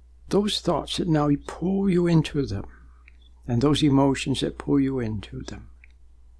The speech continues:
When you stand back, you're free to realize.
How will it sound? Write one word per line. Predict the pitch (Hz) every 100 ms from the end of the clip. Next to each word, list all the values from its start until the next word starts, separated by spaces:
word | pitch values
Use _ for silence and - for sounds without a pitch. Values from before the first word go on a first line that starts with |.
| - - - -
When | 143 131
you | 131
stand | 127 - 147 135 127
back, | 196 202 - - - - - - -
you're | 131 131
free | - 196 202 156 - - - - - - - - - - -
to | 160
realize. | 165 160 139 101 - - - - -